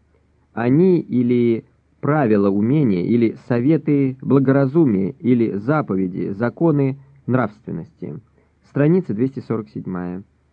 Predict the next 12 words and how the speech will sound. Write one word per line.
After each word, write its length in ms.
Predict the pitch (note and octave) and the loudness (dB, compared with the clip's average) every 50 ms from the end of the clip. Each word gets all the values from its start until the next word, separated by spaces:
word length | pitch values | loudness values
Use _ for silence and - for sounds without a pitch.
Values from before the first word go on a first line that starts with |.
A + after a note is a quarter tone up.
| _ _ _ _ _ | _ _ _ _ _
В 80 | _ _ | _ _
самом 300 | - F3+ F#3+ F#3 E3+ D3 | -2 0 2 2 0 0
деле, 280 | A2 F#2+ F2+ F2+ F2+ - | -2 -2 -4 -2 -4 -4
только 420 | - D3 E3 D3+ C3+ E3 D3+ C3+ | -2 -2 -2 0 0 0 -2 -2
с 40 | A#2+ | -2
законом 640 | A#2 B2 D3 D3 - - - F3 E3 C#3 G#2+ G2 G2+ | -4 -4 -4 -4 -4 0 2 2 4 4 2 2 -2
связано 440 | G#2 - B2+ A#2 A2 A2 A2+ A2 G#2 | -2 -2 -2 -2 0 0 -2 -2 -2
понятие 440 | G#2+ G#2+ A2 A2+ A2+ G#2+ G#2+ - G2+ | -2 -2 0 0 -2 -2 -4 -4 -4
безусловной, 840 | G2 A2 G2+ A2+ G#2 - - C#3+ D3+ D3+ C3+ A2 F#2+ F#2+ F#2 - - _ _ _ _ _ _ _ | -4 -2 -4 -4 -6 -4 0 2 2 2 2 2 0 -2 -4 -8 -12 _ _ _ _ _ _ _
и 100 | - A#2 | -2 -2
притом 340 | A#2+ B2 C3 C3 C#3 C3+ C3 - | 0 0 0 0 0 0 0 0
объективной, 920 | B2+ A#2 A2 A#2 B2 G#2+ G#2 - - E3 D#3+ C#3 A2 F#2 F#2+ F#2+ - B2 | -2 -4 -2 -2 -4 -4 -4 -4 0 0 0 2 0 -2 -4 -4 -8 -10